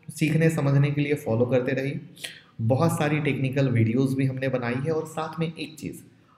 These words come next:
निफ्टी की मूवमेंट को कभी मत भूलिएगा। निफ्टी की मूवमेंट इतनी भारी भरकम मूवमेंट है, जहाँ पे अगर एग्जांपल के लिए सोचिए सिक्स एटी के ऊपर आया और निफ्टी में एक बड़ी गिरावट आ जाए,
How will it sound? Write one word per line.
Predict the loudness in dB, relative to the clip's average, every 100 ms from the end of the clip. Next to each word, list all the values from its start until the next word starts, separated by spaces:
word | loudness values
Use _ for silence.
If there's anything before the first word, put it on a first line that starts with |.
| _ -2
निफ्टी | 4 4 2 2 2
की | 2 0
मूवमेंट | 0 0 0 -2 -2
को | -2
कभी | -2 -2 -2
मत | -2
भूलिएगा। | -4 -6 -8 -10 -14 -16 -20 _ _ _ _ _ _ 0
निफ्टी | 2 4 4 4
की |
मूवमेंट | 6 6 6 4
इतनी | 4 2 2
भारी | 2 4
भरकम | 4 2 0 0
मूवमेंट | 2 2 4 4
है, | 4 2 -2 -14 -20 -20 -6
जहाँ | 2 6 6 4
पे | 2 2 0
अगर | 2 4
एग्जांपल | 4 2 2
के | 4
लिए | 4 4
सोचिए | 0 -2 -2
सिक्स | -2 -2
एटी | -4 -6
के | -10 -10
ऊपर | -6
आया | -6 -4
और | -4 -2
निफ्टी | -2 2
में | 2
एक | 2 0 2
बड़ी | 10 12
गिरावट | 12 8 4 0
आ | -6 -8
जाए, | -10 -12